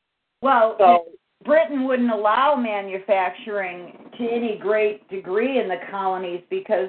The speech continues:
Speaker 1: the merchants in England didn't want the competition.
Speaker 2: Exactly. And that's, and this whole global world economy is what's hampering us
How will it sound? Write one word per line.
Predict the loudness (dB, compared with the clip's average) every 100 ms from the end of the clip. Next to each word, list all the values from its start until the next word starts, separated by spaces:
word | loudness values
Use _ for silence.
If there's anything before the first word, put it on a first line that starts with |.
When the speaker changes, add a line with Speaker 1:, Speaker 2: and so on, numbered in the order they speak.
| -6
Speaker 1:
the | -6 -6
merchants | -2 0 0 -2 -6 -6 -6
in | -8
England | -4 -4 -2 -2 -2 -4
didn't | -6 -4 -4
want | -4 -2 -2
the | -4 -8
competition. | -6 -6 -8 -8 -2 -2 -2 -12 -14 -20 _ _ _ _ _ _ _ _ _
Speaker 2:
Exactly. | -10 0 2 2 0 -6 -8 -10 _ _ _ _ -8
And | 0
that's, | 2 2 -2
and | -6 -2 0
this | 0 -2
whole | -2 -2 -2
global | -4 0 2 2 0 0
world | -4 0 0 -2 -6
economy | -12 -8 -6 -6 -6 -6 -4
is | -2 -2 0
what's | 0 0 -2
hampering | -6 -4 -4 -2 0
us | -2